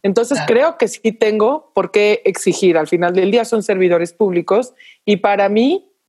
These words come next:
Speaker 1: yo no lo he hecho así, de-, lo he hecho de otra manera, pero es un honor servir a México. Pero
Speaker 2: Sí.
Speaker 1: también, así como yo tengo claro el político ideal, ¿cuál sería el ciudadano ideal? El que se involucra, ¿cómo?
Speaker 2: Pues bueno, primero, este, hay,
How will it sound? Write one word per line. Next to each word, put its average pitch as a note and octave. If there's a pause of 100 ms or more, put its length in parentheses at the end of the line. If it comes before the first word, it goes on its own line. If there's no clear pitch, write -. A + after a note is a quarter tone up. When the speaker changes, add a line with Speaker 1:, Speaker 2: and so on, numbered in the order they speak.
Speaker 1:
yo F#3+
no G#3+
lo G#3
he G3+
hecho G3
así, A3+
de-, G#3
lo F#3
he F#3+
hecho F#3+
de F#3+
otra F#3
manera, F#3
pero F#3+
es -
un G#3+
honor G3
servir F#3
a F3
México. - (680)
Pero C4+
Speaker 2:
Sí. -
Speaker 1:
también, C4+
así E4
como D4+
yo C#4
tengo D4
claro B3
el B3
político G3+
ideal, F#3+
¿cuál D4
sería D4
el C#4
ciudadano A#3
ideal? G#3
El G#3+
que A3
se A#3+
involucra, B3 (520)
¿cómo? A3 (360)
Speaker 2:
Pues F#3+
bueno, D4
primero, A3 (240)
este, E3+ (680)
hay, F#3